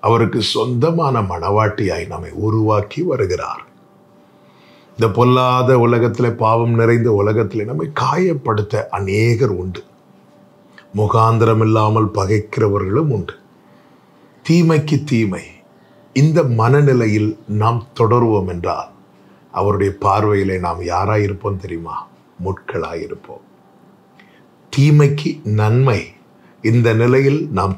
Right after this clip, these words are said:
தொடருவோம் என்றால் அவருடைய பார்வையிலே இந்த லீலி புஷ்பம் போல பிரியமானவர்களாய் காணப்படுவோம். அவர் பார்வையில் எப்படி இருக்கிறோம்?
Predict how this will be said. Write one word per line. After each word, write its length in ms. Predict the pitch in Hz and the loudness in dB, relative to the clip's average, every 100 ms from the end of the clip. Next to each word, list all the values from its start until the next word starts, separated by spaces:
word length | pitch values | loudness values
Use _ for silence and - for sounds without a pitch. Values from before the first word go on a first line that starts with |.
| - | -2
தொடருவோம் 460 | 107 117 120 107 | 0 2 2 0
என்றால் 420 | 95 90 95 92 - _ _ _ _ - | -2 -6 -6 -8 -12 _ _ _ _ -8
அவருடைய 380 | 87 90 85 82 | -4 -4 -4 -4
பார்வையிலே 680 | 95 92 92 87 80 78 - - | -2 -2 -2 -4 -4 -8 -12 -10
இந்த 120 | 90 | -6
லீலி 340 | 85 98 101 95 | -4 -2 -2 -4
புஷ்பம் 460 | 101 - - 95 | -6 -8 -8 -8
போல 400 | 90 87 80 80 - - _ _ _ _ _ _ | -6 -6 -6 -10 -14 -20 _ _ _ _ _ _
பிரியமானவர்களாய் 1120 | 110 120 131 123 92 82 78 85 82 101 - - _ - | 0 2 2 2 -2 -6 -10 -10 -10 -10 -12 -16 _ -6
காணப்படுவோம். 720 | 92 82 - - - - - - _ _ _ _ - | -6 -6 -8 -14 -14 -16 -20 -20 _ _ _ _ -10
அவர் 280 | 101 104 101 | -2 -2 -2
பார்வையில் 720 | - 113 113 113 110 110 113 - - | -2 0 0 0 0 0 -4 -12 -10
எப்படி 420 | 95 - 120 95 | -10 -6 -4 -2
இருக்கிறோம்? 480 | 80 - - - | -4 -8 -10 -10